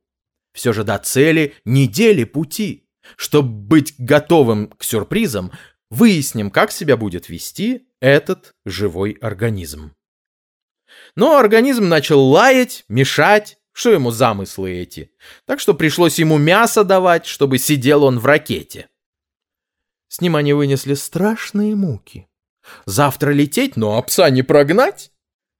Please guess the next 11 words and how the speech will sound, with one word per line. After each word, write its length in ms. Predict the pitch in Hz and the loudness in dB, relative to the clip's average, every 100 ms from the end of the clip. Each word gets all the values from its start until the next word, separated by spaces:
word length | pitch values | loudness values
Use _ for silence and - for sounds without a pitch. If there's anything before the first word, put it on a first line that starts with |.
| _ - | _ -6
Он 160 | 131 | -4
хоть 220 | 123 143 127 | -2 -2 2
задачу 460 | 165 175 147 147 | 2 2 0 -2
свою 320 | - 156 156 | -2 0 0
для 180 | 135 143 | 0 0
науки 400 | 143 170 165 139 | 2 0 0 -2
выполнил, 720 | 147 202 302 220 156 135 110 - - - | 2 2 4 4 4 2 0 -6 -20 -8
но 220 | 117 131 | 0 2
не 140 | 127 139 | 2 0
хотел 420 | 381 403 392 117 | 0 0 0 2
вылезать. 680 | 107 104 87 82 - - | 0 -2 -6 -10 -20 -20